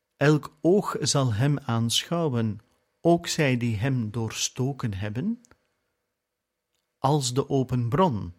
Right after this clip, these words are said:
Want in het tweeëntwintigste hoofdstuk, vers zeventien,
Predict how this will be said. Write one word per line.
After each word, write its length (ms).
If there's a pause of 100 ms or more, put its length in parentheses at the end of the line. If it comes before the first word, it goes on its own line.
(520)
Want 300
in 100
het 160
tweeëntwintigste 880
hoofdstuk, 600 (400)
vers 440
zeventien, 920